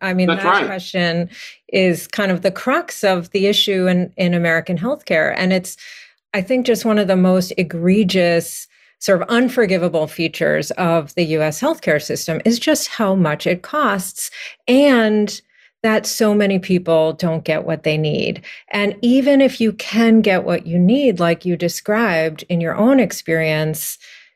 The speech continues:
Speaker 1: it takes such a toll. It is not easy. It is not consumer friendly. It is not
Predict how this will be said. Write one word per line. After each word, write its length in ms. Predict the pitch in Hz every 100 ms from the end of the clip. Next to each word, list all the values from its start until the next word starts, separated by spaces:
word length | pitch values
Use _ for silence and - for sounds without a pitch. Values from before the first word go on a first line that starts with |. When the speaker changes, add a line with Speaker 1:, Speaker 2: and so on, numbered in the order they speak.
| _ _ _
Speaker 1:
it 200 | 233 233
takes 560 | - 233 269 269 - - -
such 400 | - - 226 - -
a 80 | 180
toll. 580 | - - 269 160 123 -
It 100 | 208
is 180 | 202 190
not 280 | 220 240 -
easy. 560 | 214 254 - 151 - -
It 120 | 196
is 200 | 196 190
not 300 | 196 220 214
consumer 520 | 214 185 - 185 175
friendly. 440 | - 190 180 165 160
It 80 | 170
is 220 | 180 165
not 420 | 185 180 180 175